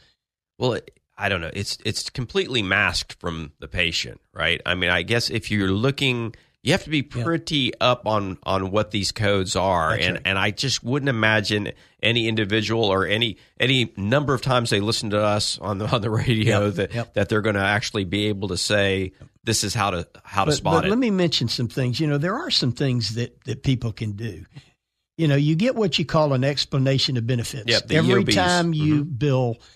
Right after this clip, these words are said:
Speaker 2: uh, anybody bills for you, whether it's commercial, Medicare, Medicaid, it doesn't matter. And the key is when you look at that E O B, you ask yourself, "Did you receive that service? And did you receive it from the provider that is indicated on that E O B?"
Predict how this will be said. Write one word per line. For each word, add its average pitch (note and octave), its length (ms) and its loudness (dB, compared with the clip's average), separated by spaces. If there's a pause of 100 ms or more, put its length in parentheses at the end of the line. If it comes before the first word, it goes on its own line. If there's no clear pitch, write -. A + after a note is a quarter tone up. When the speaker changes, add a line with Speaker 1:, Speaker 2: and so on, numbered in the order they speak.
(280)
Speaker 2:
uh, C3+ 140 0
anybody E3 400 2
bills D3+ 380 2
for D3 240 0
you, C3 220 2
whether C3 280 2
it's - 120 -2
commercial, D#3 540 0
Medicare, D3+ 500 0
Medicaid, C#3+ 460 0
it B2 100 -6
doesn't B2+ 220 -2
matter. A2 380 -8 (420)
And C3+ 300 2 (240)
the C3+ 80 0
key B3+ 380 0
is C#3 360 2
when D3 180 2
you D#3 120 2
look G3+ 240 0
at A#3 120 -6
that F#3 160 0
E F3 160 2
O D3 80 2
B, B2 360 -2 (240)
you C#3 80 -2
ask F3 320 -2
yourself, C3+ 420 0
"Did C3 200 0
you B3 120 0
receive A#3 460 0
that E3+ 180 0
service? E3+ 600 -2 (300)
And C3+ 160 0
did C3+ 220 0
you E3+ 140 2
receive E3 420 2
it E3+ 120 -2
from D3+ 200 2
the A#2+ 120 0
provider C#3+ 800 -2
that C3+ 200 0
is D3 260 -2
indicated C#3+ 720 -4
on D3 160 0
that C3 180 -2
E F#3 140 -2
O G3 80 -4
B?" E4 300 -8